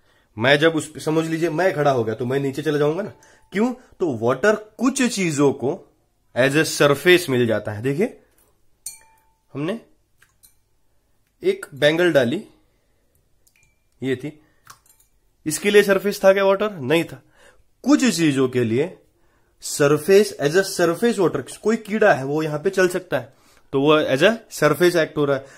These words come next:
तो ये कुछ चीजें कौन सी चीजें हैं? वाटर चीजों में डिफरेंशिएट करता है क्या? तो नहीं, वाटर की एक प्रॉपर्टी है, इस वेसल की एक प्रॉपर्टी है। इस वेसल को शांति से एक बार देख लीजिए, ये, ये, ये ऊपर का सरफेस आ गया,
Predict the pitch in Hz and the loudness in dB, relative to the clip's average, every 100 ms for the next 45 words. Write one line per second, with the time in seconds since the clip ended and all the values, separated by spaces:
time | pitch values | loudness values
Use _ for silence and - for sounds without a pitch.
0 | - _ 214 214 240 - - 247 254 214 | -20 _ 0 0 -2 -6 -6 -4 0 0
1 | 208 185 190 180 147 165 175 190 143 127 | 0 4 4 4 4 2 4 0 2 0
2 | 104 101 92 - _ _ _ _ _ _ | 0 -6 -8 -16 _ _ _ _ _ _
3 | _ - 123 156 165 160 147 170 170 147 | _ -8 -4 -2 -2 -4 -2 0 2 0
4 | 165 160 160 160 - 135 131 151 123 117 | -2 -2 -2 -6 -2 -4 -2 -4 -4 -8
5 | 110 127 120 110 98 - _ _ _ _ | -6 -2 -2 -2 -6 -16 _ _ _ _
6 | _ 117 120 165 175 196 190 - 123 120 | _ -4 -2 -2 -2 -4 -6 -4 -2 2
7 | 170 160 139 101 92 85 _ - 160 175 | 2 2 0 -4 -8 -18 _ -16 -10 -8
8 | - 117 131 214 214 208 190 151 135 131 | -8 -8 2 2 4 2 2 2 0 2
9 | 123 131 135 123 127 185 190 - 185 196 | 2 0 0 -4 -4 -4 -2 4 4 2
10 | 170 147 131 127 127 123 104 110 110 - | -2 -2 0 0 0 -2 -2 -6 -10 -18
11 | _ - 151 220 - _ _ 131 165 165 | _ -6 0 0 0 _ _ 0 4 4
12 | - 156 185 180 175 170 165 160 139 151 | 0 6 8 8 4 4 4 2 0 0
13 | 143 139 143 | 0 0 -6